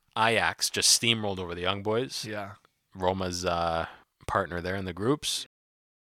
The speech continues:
Speaker 1: And now Ajax, Roma, the last tie. So
Speaker 2: It's a tough one, guys. It's a tough one. With the mess that's happening right now in Roma, this is the worst time to create all this drama.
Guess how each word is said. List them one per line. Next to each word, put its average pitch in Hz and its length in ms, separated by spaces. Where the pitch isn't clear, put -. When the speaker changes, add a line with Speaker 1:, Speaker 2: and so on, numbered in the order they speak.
Speaker 1:
And 85 100
now 82 260
Ajax, 92 640
Roma, 87 520
the 80 80
last 80 300
tie. 76 260
So 82 400
Speaker 2:
It's 135 220
a 120 60
tough - 400
one, 110 200
guys. 107 520
It's - 120
a - 80
tough - 300
one. 120 260
With 131 140
the 127 80
mess 156 340
that's 175 220
happening 160 460
right 156 160
now 147 240
in 123 100
Roma, 139 400
this 143 140
is 147 60
the 156 120
worst 139 520
time 143 320
to 120 60
create 120 280
all 117 140
this 107 180
drama. 110 420